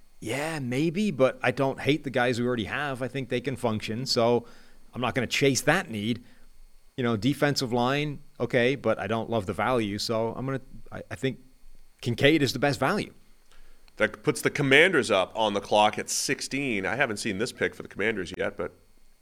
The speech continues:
Speaker 2: where are you going here, man?
Speaker 1: Offensive line, um,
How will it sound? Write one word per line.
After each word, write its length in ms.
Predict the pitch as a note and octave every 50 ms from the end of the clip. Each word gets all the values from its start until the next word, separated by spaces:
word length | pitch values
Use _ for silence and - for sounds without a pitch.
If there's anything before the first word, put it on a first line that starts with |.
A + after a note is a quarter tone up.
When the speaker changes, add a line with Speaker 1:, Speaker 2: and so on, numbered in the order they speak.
| - - -
Speaker 2:
where 140 | G2 G#2+ A2
are 20 |
you 60 | A2+ G#2
going 220 | A2+ A2 G#2+ G2+
here, 140 | A2 A#2+ G2+
man? 140 | E2+ E2+ F#2+ - - - - - _
Speaker 1:
Offensive 460 | - C3+ C#3 - - F3 D#3 - C#3 B2+
line, 500 | C3+ C3 C3 C3 C3 C3 C3 C3 - - - -
um, 680 | G#2+ G#2+ G#2+ G#2+ G#2+ G#2 G#2 G#2 G#2 G2+ G2 G2 G2 G2